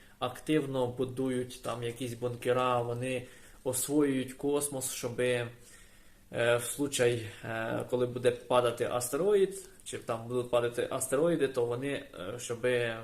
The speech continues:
ну, забрати свої тіла із землі і там десь там поселитися на Марсі, чи на місяці, чи де там ще вони хочуть поселитися. Ось, е, ну, що говорить Біблія про це? Що Ісус Христос перед тим, коли буде цей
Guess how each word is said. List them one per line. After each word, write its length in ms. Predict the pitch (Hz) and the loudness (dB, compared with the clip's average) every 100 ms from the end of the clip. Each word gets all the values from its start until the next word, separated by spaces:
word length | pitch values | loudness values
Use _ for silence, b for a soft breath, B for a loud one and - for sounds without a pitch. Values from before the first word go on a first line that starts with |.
| 117 120 113 113 | -12 -14 -14 -8
ну, 380 | 156 123 117 117 | -4 -2 -4 -4
забрати 400 | 120 123 143 143 | 0 2 2 0
свої 240 | 120 127 | -2 -2
тіла 400 | 123 131 165 208 - - - - | 0 0 2 0 -4 -18 -20 -10
із 140 | 139 | -4
землі 500 | 127 135 131 139 143 B B B B | -2 -2 0 -4 -4 B B B B
і 120 | 127 | -8
там 240 | 127 135 123 | 0 -2 0
десь 220 | 123 - | -2 -2
там 180 | 120 117 | -4 -6
поселитися 600 | 117 120 123 123 110 110 | -6 -2 -2 -2 -6 -6
на 100 | 117 | -4
Марсі, 360 | 123 131 - | 0 -2 -2
чи 160 | 117 117 | -8 -6
на 80 | 117 | -6
місяці, 460 | 127 123 123 - | -6 -8 -4 -4
чи 100 | - | -4
де 100 | - | -8
там 220 | - 117 - | -8 -8 -2
ще 120 | 107 | 0
вони 140 | 113 117 | 0 -2
хочуть 240 | 120 117 113 | -6 -6 -8
поселитися. 720 | 120 131 147 165 147 123 120 B B B B B B | -4 0 0 0 -2 -2 -4 B B B B B B
Ось, 580 | 123 123 113 113 - - | 0 2 2 0 -4 -2
е, 140 | 117 123 | -2 -2
ну, 120 | 127 | -4
що 180 | - 165 | 0 2
говорить 460 | 151 139 143 127 | 2 2 2 2
Біблія 440 | 123 127 117 117 117 | 0 -4 -4 -6 -6
про 160 | - | -8
це? 280 | 123 - 110 | -10 -8 -8
Що 600 | - - 123 113 113 113 113 | -8 -8 -6 -4 -4 -6 -8
Ісус 380 | 123 120 226 - | -8 -2 -2 0
Христос 720 | 165 151 - 208 226 - - B B B | -2 -2 0 0 0 -4 -8 B B B
перед 240 | 123 127 | -4 -4
тим, 180 | - 151 | -2 -4
коли 240 | - 127 123 | -2 -2 0
буде 380 | 120 117 113 | -4 -6 -6
цей 320 | 107 113 117 | -4 -6 -8